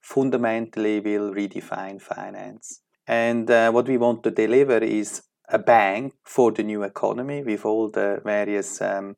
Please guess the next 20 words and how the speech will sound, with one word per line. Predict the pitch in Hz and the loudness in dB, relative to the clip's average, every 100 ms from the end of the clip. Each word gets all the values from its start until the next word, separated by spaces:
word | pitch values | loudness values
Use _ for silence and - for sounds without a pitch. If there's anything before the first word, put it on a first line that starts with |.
| _ | _
ingredients | - 107 104 113 120 123 120 | -10 -6 -2 -2 0 -2 -2
that | - 104 | -6 -8
ta-, | - 107 113 113 | -4 -2 -2 -4
that | 107 101 - | -4 -8 -10
it | 104 | -14
takes | - 110 117 - - | -6 -6 -6 -12 -8
to | 110 | -6
do | 110 117 | -2 -4
so. | 139 - 143 160 - - | -4 -2 -2 -2 -8 -6
And | 120 | -4
we | |
wanna | 113 113 | -2 -2
deliver | 107 107 110 110 | -2 -2 0 0
a | 110 104 | -2 -2
new | 113 120 | -2 -2
way | 131 135 139 143 147 160 | -2 0 0 0 -4 -10
of | 139 - | -12 -4
banking. | 127 127 139 - 170 180 180 _ _ - | -2 -2 -6 -8 -6 -6 -12 _ _ -2
And, | 117 117 117 113 | 0 0 -2 0
uh, | 120 117 117 | 2 4 4